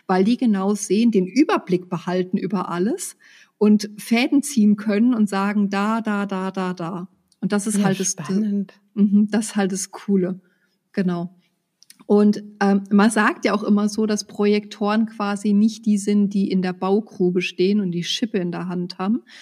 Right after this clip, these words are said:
Speaker 1: sondern die halt wirklich eben den Überblick behalten und
Speaker 2: Mhm.
Speaker 1: sehr gut sagen können oder auch so Projektmanagement, viele Fäden in der Hand behalten,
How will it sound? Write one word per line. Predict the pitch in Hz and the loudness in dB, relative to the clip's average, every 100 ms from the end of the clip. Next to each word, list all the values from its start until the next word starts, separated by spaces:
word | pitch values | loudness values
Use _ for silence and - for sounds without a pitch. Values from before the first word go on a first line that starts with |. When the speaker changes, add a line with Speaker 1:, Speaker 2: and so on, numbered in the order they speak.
| - - | -20 -14
Speaker 1:
sondern | - 208 214 226 | -2 2 4 2
die | 202 196 | 2 0
halt | 190 196 | -2 -2
wirklich | 196 208 - | -4 -4 -6
eben | - 196 190 | -6 -4 -2
den | 196 | -2
Überblick | 196 190 185 175 - | -2 -4 -6 -10 -12
behalten | 180 175 175 180 - | -14 -10 -10 -10 -4
und | 190 | -2
Speaker 2:
Mhm. | |
Speaker 1:
sehr | 170 190 | -2 -6
gut | 190 185 | -4 -8
sagen | - 185 185 180 | -6 -6 -6 -6
können | - 185 | -8 -6
oder | 185 202 | -6 -4
auch | |
so | - | -4
Projektmanagement, | 208 - 208 247 - 202 185 185 - 190 190 - | -6 -2 -2 -2 -4 -4 -2 -4 -8 -8 -10 -14
viele | - - - 269 285 294 | -20 -14 -2 0 2 0
Fäden | - 233 247 269 233 | -6 -8 -6 -4 -4
in | 190 | -2
der | 180 180 | -4 -6
Hand | 180 180 180 | -6 -6 -6
behalten, | 190 175 175 180 - 185 | -10 -8 -8 -8 -8 -10